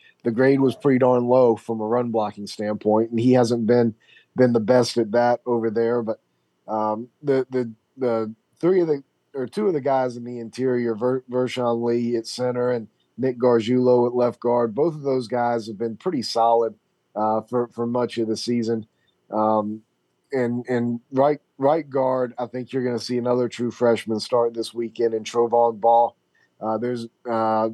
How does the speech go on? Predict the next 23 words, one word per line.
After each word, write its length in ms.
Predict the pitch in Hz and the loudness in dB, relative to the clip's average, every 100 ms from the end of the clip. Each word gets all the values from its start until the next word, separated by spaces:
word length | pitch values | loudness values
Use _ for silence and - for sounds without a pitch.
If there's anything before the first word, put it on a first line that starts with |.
| 123 | -2
the, 180 | 135 131 | 0 0
the 120 | 131 | 2
guy 220 | 135 131 | 4 4
he's 140 | 131 117 | 2 -2
been 200 | 123 120 | -4 -2
kinda 240 | 131 120 | -2 -2
competing 500 | - 110 127 127 120 | -4 -4 -2 -2 0
with, 240 | 120 120 | 2 0
Ja'Kai 420 | - 113 127 123 117 | -2 -4 0 0 0
Moore, 360 | 120 123 123 | 0 0 0
who 160 | 120 117 | -2 -4
is 120 | 113 | -4
a 120 | 113 - _ _ _ | -6 -8 _ _ _
multi-year 640 | 120 131 131 131 120 123 123 | 0 2 4 2 2 0 -2
starter, 560 | - 127 123 123 123 110 - | -2 -2 0 0 -2 -4 -8
uh, 260 | 117 117 | -6 -4
and 160 | 135 175 | -4 -2
has 140 | 160 | -2
been 180 | 143 165 | 2 2
okay 480 | 143 127 - 127 131 | 4 0 0 2 2
when 160 | 127 123 | 0 -2
he's 180 | 120 | -6
played, 460 | - 127 123 123 120 | -6 -2 0 0 -2